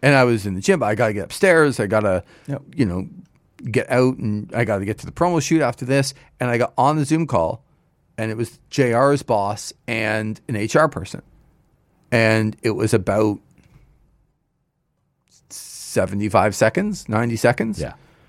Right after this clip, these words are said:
Speaker 1: "Thanks for your contributions. Um,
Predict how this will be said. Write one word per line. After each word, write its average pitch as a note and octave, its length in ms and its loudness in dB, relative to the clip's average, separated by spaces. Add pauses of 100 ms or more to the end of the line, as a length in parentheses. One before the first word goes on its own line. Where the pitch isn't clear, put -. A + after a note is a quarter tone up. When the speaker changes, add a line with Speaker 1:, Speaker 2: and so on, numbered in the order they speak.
(120)
Speaker 1:
"Thanks G#2 220 -2
for B2+ 80 2
your A2+ 80 4
contributions. C#3 920 2 (1200)
Um, F2 560 -2